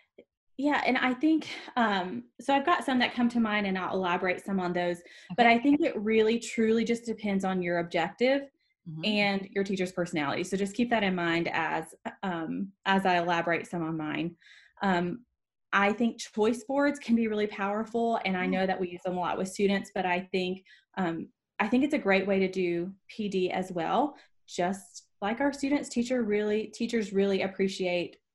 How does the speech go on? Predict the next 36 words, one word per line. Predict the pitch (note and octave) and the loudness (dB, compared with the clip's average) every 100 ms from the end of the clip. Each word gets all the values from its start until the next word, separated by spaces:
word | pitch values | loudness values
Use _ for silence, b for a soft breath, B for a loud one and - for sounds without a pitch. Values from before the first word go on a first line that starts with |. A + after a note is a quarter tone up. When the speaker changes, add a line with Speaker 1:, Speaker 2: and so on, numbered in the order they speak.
| _ | _
Speaker 1:
the | G3 | -8
power | F#3+ E3 E3 D#3 | -2 -2 0 -2
of | F3+ | -4
choice. | - F3 - F#3+ - B B F3 | -2 -4 -4 -8 -14 B B -14
Speaker 2:
Mm-hmm. | D#3+ A3 | -8 -8
Speaker 1:
So | - F#3 | -4 0
I | F3+ | 0
think | F#3+ F#3+ | 0 -4
choice | - C4 B3 | -2 -2 -2
boards | B3 A#3 A3+ - | 0 0 0 -4
are | G#3 G3+ | -2 0
a | G3+ | 0
great | G3+ F#3+ | 0 -2
tool, | - G3+ | -2 0
and | G3 | 0
you | F#3 | -2
can | G3 | 0
do | F#3 F3+ | 0 2
that | E3+ - | 0 0
with | F3 - | -4 -2
Google | F3 F3 E3 E3+ - | 0 0 -2 -8 -8
Docs | E3 D#3 - - | -8 -8 -12 -12
or | - E3+ | -6 -6
Google | E3+ E3 D#3+ | -6 -6 -8
Slides. | - D#3 E3 D#4+ D#4+ - b b b _ - | -10 -4 0 0 -2 -16 b b b _ -2
Um, | F#3+ F#3+ | 0 0
Padlet | F#3+ A3+ G#3 A3+ A#3+ A#3 A3+ A3+ - B _ - | -2 0 2 2 2 4 2 0 -14 B _ -2
or | G3+ G3 | 0 2
Wakelet | G3 G#3+ - A3 A3 - | 2 0 -2 -2 0 0
are | G3 | -2
also | F#3 F#3+ G3+ | -2 -2 -2
good | G3 G3 | 0 0
options, | F#3 - - G3 F#3+ | -2 -4 -4 -2 -2
and | F#3 | -2
then | F3+ | -2
Flipgrid. | F#3 - G3+ - C#3 - G#3 | -4 -2 -2 -2 -4 -4 -4